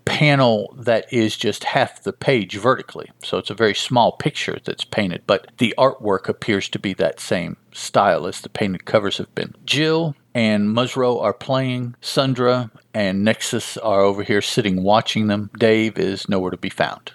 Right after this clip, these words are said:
The president is left holding the bag. I believe that's kind of the subtitle of this last portion, this last chapter. Ursula and the president are talking when she made the arrangements to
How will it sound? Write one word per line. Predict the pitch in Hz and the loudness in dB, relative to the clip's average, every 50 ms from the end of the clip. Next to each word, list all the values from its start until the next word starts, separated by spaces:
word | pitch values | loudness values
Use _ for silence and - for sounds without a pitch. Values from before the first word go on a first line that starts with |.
| _ _ | _ _
The | - - | -6 -6
president | - - - 190 190 - 214 185 202 202 180 - | -2 0 0 0 0 0 0 2 2 2 2 0
is | - - 143 127 123 135 | 0 0 2 2 2 2
left | 147 151 151 - - | 2 0 0 -2 0
holding | - 143 143 143 143 147 143 139 | 2 4 4 4 4 2 2 2
the | 117 120 113 | 2 2 0
bag. | 101 - - 104 101 107 110 101 - 76 73 - - - - | 0 2 2 4 4 6 4 4 2 2 -2 -4 -10 -8 -6
I | - - - | 0 0 0
believe | 107 107 110 107 107 107 98 | 2 2 2 2 2 2 2
that's | 104 95 - - - - - - - | 2 0 0 -2 -8 -16 -18 -18 -14
kind | - - 113 104 90 | -4 -2 0 0 0
of | 87 | -2
the | - 85 | -6 -8
subtitle | - - - 107 95 - _ _ _ _ _ - - 104 95 90 87 95 | -6 0 2 2 2 0 _ _ _ _ _ -2 0 0 2 0 -2 -4
of | 95 - | -4 -4
this | 90 90 - - | -4 -6 -4 0
last | - 90 80 - - - - - _ _ _ _ _ | 2 2 2 2 0 -4 -12 -18 _ _ _ _ _
portion, | - - 104 95 - - 92 90 92 | 0 2 2 2 2 0 -2 -2 -4
this | 92 - - - | -4 -6 -4 -2
last | 95 87 - - - - | -2 -2 -2 -4 -8 -8
chapter. | - - 110 - - - _ - | -2 -2 -2 -2 -2 -6 _ -2
Ursula | 147 147 131 - - 147 135 127 | -2 -2 0 0 0 0 2 2
and | 123 120 | 2 0
the | 113 | -2
president | - - 135 123 - 131 120 117 110 101 | 0 0 0 0 0 0 0 0 0 0
are | 98 | -2
talking | - - - 120 131 - - 135 123 113 107 | -2 0 0 0 0 -2 -4 -6 -4 -2 0
when | 113 113 110 | 0 0 0
she | - - - 185 | 0 0 2 2
made | 175 160 151 147 123 | 4 4 2 2 2
the | 120 110 107 | 2 2 2
arrangements | 101 101 110 113 120 117 - - 107 101 98 - - - | 4 4 4 4 4 2 2 0 -2 -2 -2 -4 -8 -12
to | - - 107 101 98 | -6 -4 -2 -2 -2